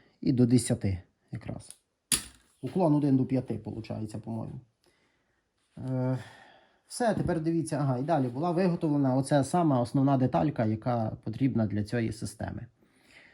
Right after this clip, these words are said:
Алюмінієвий кусок, просто, знаєте, був угризок, і, <laughs> і тут получилось не дуже гарно, ну, не принципово. Дивіться, посадка, вихід проводів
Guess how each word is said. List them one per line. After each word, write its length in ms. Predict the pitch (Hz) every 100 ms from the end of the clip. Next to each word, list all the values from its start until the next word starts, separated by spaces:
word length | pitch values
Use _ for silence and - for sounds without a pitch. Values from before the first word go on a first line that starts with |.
| _ _ _ _ _ - 220
Алюмінієвий 600 | 196 220 226 220 202 190
кусок, 480 | 185 - 196 180 - _ _ _
просто, 220 | - 175 -
знаєте, 260 | 170 147
був 200 | 139 156
угризок, 500 | 147 202 208 180 170 - _ _ _ _ _
і, 440 | - 120 117 113 113 127 - 156
<laughs> 280 | - - -
і 80 | 214
тут 240 | - 190
получилось 440 | 170 156 156 156
не 100 | 151
дуже 240 | 143 139 131
гарно, 340 | 104 107 110 - - - -
ну, 80 |
не 100 | 190
принципово. 640 | 170 165 147 151 - - - 165 - _ - - -
Дивіться, 280 | - 131 -
посадка, 580 | 170 170 214 202 -
вихід 420 | 147 156 - 139 -
проводів 640 | 143 135 156 208 233